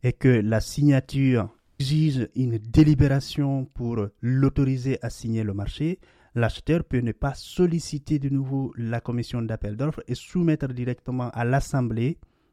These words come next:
délibérante l'irrégularité de l'offre de l'attributaire. Si elle autorise la signature du marché,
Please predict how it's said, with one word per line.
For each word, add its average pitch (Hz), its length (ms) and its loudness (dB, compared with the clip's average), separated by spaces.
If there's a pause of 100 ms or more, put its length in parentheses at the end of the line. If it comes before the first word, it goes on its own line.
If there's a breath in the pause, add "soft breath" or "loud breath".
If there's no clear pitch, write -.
(120)
délibérante 107 640 -2 (380 soft breath)
l'irrégularité 131 840 4
de 143 100 -4
l'offre 131 280 -2
de 127 100 -4
l'attributaire. 123 720 -4 (120)
Si 196 360 4
elle 147 140 8
autorise 139 520 6
la 110 120 0
signature 104 480 -4
du 98 120 -8
marché, 156 500 -6